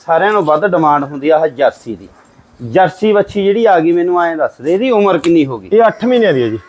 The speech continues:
Speaker 1: ਅੱਠ ਮਹੀਨਿਆਂ ਦੀ ਉਮਰ।
Speaker 2: ਹਾਂਜੀ।
Speaker 1: ਠੀਕ ਆ। ਮੱਥੇ ਦੇ ਵਿੱਚ ਮਿੱਤਰੋ ਦੇਖ ਲਓ ਜਰਸੀ ਦੇ, ਇਹ ਟਿੱਕਾ ਆ ਗਿਆ, ਹਨਾ? ਬਹੁਤ ਸੋਹਣੀ ਕੁਆਲਿਟੀ ਹੈ, ਮੂੰਹ ਦੀ ਚੈੱਕ ਕਰ ਲਓ। ਅੱਛਾ, ਜੇ ਮੰਨ ਕੇ ਚੱਲ ਗਏ ਹੁਣ,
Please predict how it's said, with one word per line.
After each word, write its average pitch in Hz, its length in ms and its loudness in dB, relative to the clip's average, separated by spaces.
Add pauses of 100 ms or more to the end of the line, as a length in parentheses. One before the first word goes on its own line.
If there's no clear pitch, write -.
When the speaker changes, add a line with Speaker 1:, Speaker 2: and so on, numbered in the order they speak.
(120)
Speaker 1:
ਅੱਠ 202 200 -4
ਮਹੀਨਿਆਂ 196 320 2
ਦੀ 139 80 2
ਉਮਰ। 104 320 -4
Speaker 2:
ਹਾਂਜੀ। 127 240 -8 (180)
Speaker 1:
ਠੀਕ 190 200 2
ਆ। 120 140 2 (260)
ਮੱਥੇ 175 360 0
ਦੇ 196 100 2
ਵਿੱਚ 190 180 0
ਮਿੱਤਰੋ 190 340 0
ਦੇਖ 156 160 2
ਲਓ 165 120 2
ਜਰਸੀ 156 440 -2
ਦੇ, 170 140 0 (360)
ਇਹ 180 460 2 (480)
ਟਿੱਕਾ 190 300 0
ਆ 190 220 4
ਗਿਆ, 185 200 0
ਹਨਾ? 196 380 -2
ਬਹੁਤ 240 480 2
ਸੋਹਣੀ 214 380 -4
ਕੁਆਲਿਟੀ 170 500 -2
ਹੈ, 175 60 0
ਮੂੰਹ 160 220 -2
ਦੀ 233 80 -8
ਚੈੱਕ 160 280 -6
ਕਰ 156 240 -2
ਲਓ। 185 160 0 (380)
ਅੱਛਾ, 240 440 0
ਜੇ 208 160 2
ਮੰਨ 214 260 0
ਕੇ 208 120 -2
ਚੱਲ 202 220 -4
ਗਏ 196 140 0
ਹੁਣ, 196 240 -4